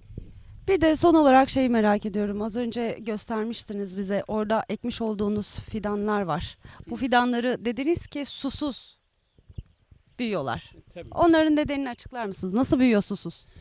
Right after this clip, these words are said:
Speaker 2: Şimdi biz her şeyi mesela anında, mesela bu Amerikan solucanlarını, e, üretip onlar bir tesis, belli bir şeyde,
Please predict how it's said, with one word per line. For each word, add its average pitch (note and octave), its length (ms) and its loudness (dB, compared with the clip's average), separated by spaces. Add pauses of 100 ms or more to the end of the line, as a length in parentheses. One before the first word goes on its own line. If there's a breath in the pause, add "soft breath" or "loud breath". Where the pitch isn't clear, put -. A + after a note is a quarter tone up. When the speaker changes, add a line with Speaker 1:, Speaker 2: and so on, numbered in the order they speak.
Speaker 2:
Şimdi A3 520 -4 (160)
biz F3 480 -4
her A3+ 180 2
şeyi G#3+ 320 0
mesela G3+ 500 -6
anında, F#3 720 2 (160)
mesela E3+ 420 -6
bu F#3 240 -6 (120)
Amerikan E3+ 640 -2
solucanlarını, D3 960 -6 (140)
e, C3+ 300 -12 (480 soft breath)
üretip E3+ 440 -2 (260)
onlar F#3+ 320 -2
bir G#3+ 60 -8
tesis, - 720 -4
belli F3+ 540 -4
bir E3+ 240 -4
şeyde, D#3 460 -2